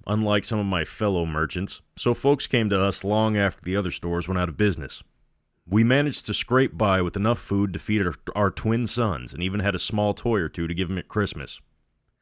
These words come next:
My wife had a talent for making wonderful toys out of the odds and ends left over at the store, which came in real handy during the holidays. "Here you go, little Billy. I made you a,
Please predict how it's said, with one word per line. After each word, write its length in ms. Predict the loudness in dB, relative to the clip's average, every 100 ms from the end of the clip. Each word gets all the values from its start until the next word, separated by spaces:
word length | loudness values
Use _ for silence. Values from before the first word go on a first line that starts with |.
| _ _ _ _ _ _ _ _ _ _ -4
My 160 | 2 4
wife 340 | 6 4 2
had 160 | -2 -2
a 40 |
talent 360 | -2 -2 -2 -4
for 80 | -2
making 400 | -2 0 -2 2
wonderful 460 | 2 2 0 -4
toys 480 | -4 -2 -2 -2 -4
out 120 | -4 -2
of 80 |
the 140 | -2 0
odds 300 | 2 2 0
and 120 | -4
ends 360 | -2 -2 -2 -2
left 300 | -2 -2 -2
over 260 | 0 0
at 120 | -2
the 60 | -4
store, 520 | -4 0 0 0 -4 _ _ -4
which 240 | -2 0
came 240 | 0 2 2
in 280 | 2 -2 -2
real 400 | 2 6 6 4
handy 380 | -2 -4 -6
during 260 | -4 -2 0
the 80 | 0
holidays. 640 | 0 -2 -6 -8 -10 -16 _ _ _ _ _ _ _ _ _ _ -2
"Here 180 | 0 2
you 140 | 0
go, 280 | 2 4 4
little 300 | 4 2 0
Billy. 360 | 0 0 2 4
I 120 | 4
made 340 | 2 0 0
you 160 | 0
a, 80 | 0